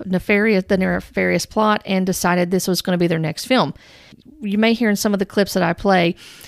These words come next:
they, um, or if you go and watch the actual, uh, videos, which I'll provide the links to these so you can watch them just to, again, verify what I'm saying. But you'll hear them say that they came up against a lot of demonic attacks, is what they say,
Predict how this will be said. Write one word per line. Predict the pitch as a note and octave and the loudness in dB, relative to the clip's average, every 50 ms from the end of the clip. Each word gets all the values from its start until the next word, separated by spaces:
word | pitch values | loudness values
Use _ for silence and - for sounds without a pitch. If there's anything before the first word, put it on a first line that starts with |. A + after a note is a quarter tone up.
| - - | -16 -12
they, | G#3 F3+ - G#3 G#3 G#3 G3+ G3 - - | -10 0 2 4 4 4 4 2 0 0
um, | - G3 F#3 F3+ F3 - | 0 0 0 0 0 0
or | - G3 F#3+ | 2 2 2
if | - - | 2 0
you | G3 | 0
go | F#3 G3+ F#3 F#3 F#3 | 2 4 4 4 4
and | F#3 F3+ | 2 2
watch | F3+ F#3 - - - | 0 0 0 -2 -2
the | - F3+ - | -2 -2 0
actual, | - F#3 F#3 - - - F#3+ F3 E3+ E3 D#3 - - - | 0 -2 -4 -6 -6 -2 0 2 2 2 2 0 -2 -2
uh, | E3+ E3 D#3+ | -2 -2 -2
videos, | F3 F#3 G3 F#3 F#3+ F3 F3 E3+ E3 E3 F3 F#3 - - | -2 0 0 0 2 2 2 2 2 0 0 -2 -4 -2
which | F#3+ F#3 - - | -2 -2 -2 -2
I'll | - F3+ F3 - | -2 -4 -4 -6
provide | - - G3 F#3 F#3 F3 F3+ F#3 | -4 -4 -2 0 0 0 0 0
the | F#3+ F3 | 0 0
links | F#3+ G3 A3+ - - - | 0 0 -2 -2 -2 -2
to | - F3 | 0 2
these | E3+ E3+ F3 F3+ - | 4 4 2 2 2
so | - | 0
you | F3+ F#3 | 0 0
can | F#3 F#3+ F3+ F3+ | 0 0 0 0
watch | E3+ E3+ - - - - | 0 0 -2 -2 -2 -2
them | F#3 F3 F3 F3 F3+ - - _ _ - - - - G#3+ | -2 -2 -2 -2 -4 -8 -14 _ _ -20 -20 -20 -18 -6
just | - F#3 F3+ - - | -2 0 0 0 0
to, | G#3+ G#3+ G#3 - - | -2 -2 -2 -4 -4
again, | - F#3+ F#3 G#3+ F#3 E3+ | -4 0 2 2 2 2
verify | E3 F3 F3+ G3 G#3+ - - G#3 F#3+ | 2 2 0 0 0 -2 0 0 0
what | F3+ F3+ F3 | 2 2 0
I'm | F3 F3 | 0 -2
saying. | - - B3+ A3+ F3+ F3+ F3+ - - - - - - - - - - - - _ _ A3 | 0 0 2 2 2 2 0 -4 -8 -16 -20 -20 -20 -20 -20 -20 -20 -20 -20 _ _ -2
But | F3+ G#3 A3 G#3+ G#3 G#3 - _ _ - - - - _ _ | 2 4 4 4 4 2 -2 _ _ -20 -20 -20 -20 _ _
you'll | - A3 A3 A3+ A#3 | -2 2 4 4 4
hear | A3 B3 D4+ E4+ E4+ | 4 4 2 2 2
them | E4+ C4 | 2 0
say | - - A#3 G#3+ G#3+ G3+ | 0 2 2 4 4 4
that | G3+ G3 - - _ | 2 2 0 -2 _
they | A3 G#3+ | 0 0
came | G#3+ - B3+ B3 | 2 2 0 0
up | A#3+ - | 2 0
against | G3+ F#3+ G#3+ G3+ G3 - | 0 0 0 0 0 0
a | - F#3 | -2 -2
lot | F#3 F#3+ F#3 F#3 F#3 F#3 - F#3 | 0 2 4 4 4 2 0 0
of | F3+ F3 F3 F3 F3+ - | 0 0 0 0 -2 -4
demonic | - F#3 F#3+ F#3+ F#3 F#3+ F#3 F3 - - | -2 0 2 2 2 4 2 2 0 -2
attacks, | F3+ - - - E3 D3+ C#3 - - - - - - | -6 -6 -4 -4 -4 -4 -4 -6 -8 -10 -10 -4 -4
is | F3+ E3 - | -4 0 0
what | F#3 F3 - | 0 0 0
they | E3+ E3 E3 | -2 -2 -2
say, | - - - A#2+ A#2 - | -2 -2 -4 -4 -4 -8